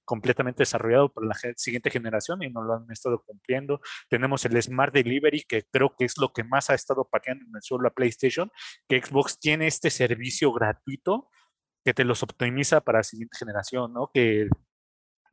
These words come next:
todos los, o, los juegos, los desarrolladores, eh, pues sí tienen que ver un poquito en ello, pero pues sí, Xbox tiene esto que dice,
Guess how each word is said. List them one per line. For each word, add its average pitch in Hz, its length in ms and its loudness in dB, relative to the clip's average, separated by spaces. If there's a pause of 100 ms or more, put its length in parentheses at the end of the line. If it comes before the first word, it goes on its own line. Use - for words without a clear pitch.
(160)
todos 143 220 4
los, 127 240 0
o, 117 400 2
los 117 300 2
juegos, 147 320 4
los 113 160 0
desarrolladores, 120 800 2 (280)
eh, 113 220 4 (100)
pues 117 140 -2
sí 143 140 2
tienen 147 220 2
que 143 120 4
ver 131 160 2
un 139 80 -6
poquito - 240 -10
en 127 120 -4
ello, 170 180 2
pero 123 180 0
pues 120 160 -4
sí, 143 180 6
Xbox - 300 -2
tiene 143 160 -2
esto 135 220 0
que - 100 -4
dice, 117 300 -2